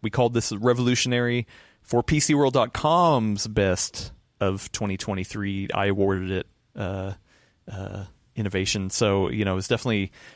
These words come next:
definitely, but it, it falls, it falls more in that innovation, and we'll talk about that than accessory. So we'll talk about that later. But, uh,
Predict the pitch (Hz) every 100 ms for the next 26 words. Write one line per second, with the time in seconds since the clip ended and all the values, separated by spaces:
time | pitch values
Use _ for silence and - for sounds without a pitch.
0 | - 135 139 139 120 - - 131 - -
1 | 123 139 - 143 139 117 113 123 - 147
2 | 123 113 120 123 123 127 123 123 123 -
3 | 127 123 117 - 113 113 120 113 113 120
4 | 117 - 120 98 95 - - - 107 107
5 | 107 98 104 92 - - _ _ _ 107
6 | 123 104 98 95 104 101 101 110 104 -
7 | - _ _ _ - 110 101 98 92